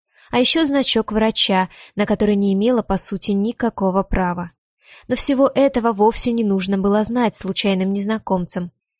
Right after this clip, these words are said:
Если они поймут, что рядом с их еще не родившимся ребенком находится маг смерти, им это вряд ли понравится,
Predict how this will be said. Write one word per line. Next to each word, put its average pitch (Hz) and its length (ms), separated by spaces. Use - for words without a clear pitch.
Если 208 460
они 208 200
поймут, 214 520
что - 240
рядом 202 320
с - 240
их 214 260
еще 208 420
не 202 140
родившимся 208 680
ребенком 190 580
находится 208 560
маг 190 240
смерти, 233 580
им 247 200
это 240 180
вряд 208 280
ли 202 80
понравится, 196 720